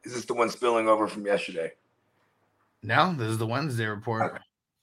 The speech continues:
Speaker 1: Yeah, that sucks if he's not in, 'cause usually on a Wednesday, you'd be in some type of limited. You know what I mean?
Speaker 2: Tom-, tomorrow's pretty much make it or break it. If he's in concussion protocol and he don't practice tomorrow, like, he's not gonna make it.
Speaker 1: Yep, and,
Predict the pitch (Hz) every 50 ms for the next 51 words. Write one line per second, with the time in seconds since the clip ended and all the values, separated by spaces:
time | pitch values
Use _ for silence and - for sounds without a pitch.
0 | _ _ _ _ - - 101 104 - - - - - 139 135 - - - 113 101
1 | 107 110 95 117 117 117 120 - - - - 139 127 120 127 160 170 160 160 156
2 | 139 135 131 127 139 143 151 160 147 151 160 165 170 165 143 - - 117 156 147
3 | 139 135 131 127 120 - - 131 135 151 156 - 135 131 117 110 107 120 135 139
4 | 143 127 120 123 - _ _ _ _ _ _ _ _ _ _ - - 110 110 117
5 | 120 123 123 127 - - _ _ _ _ _ _ - - 151 139 156 185 190 185
6 | 175 156 120 - - 175 170 165 160 151 135 117 120 143 143 151 147 - 147 123
7 | 113 107 131 127 120 113 110 107 104 98 117 151 165 160 143 151 151 135 120 139
8 | 123 117 117 139 139 127 127 143 131 120 147 139 135 131 120 139 135 127 123 135
9 | 139 127 120 113 120 127 123 120 120 117 113 117 - 123 120 117 117 113 107 104
10 | 107 123 120 110 110 104 101 95 95 92 90 92 101 101 - _ 85 82 - _
11 | _ _ _ _ _ - 117 135 156 165 151 143 139 139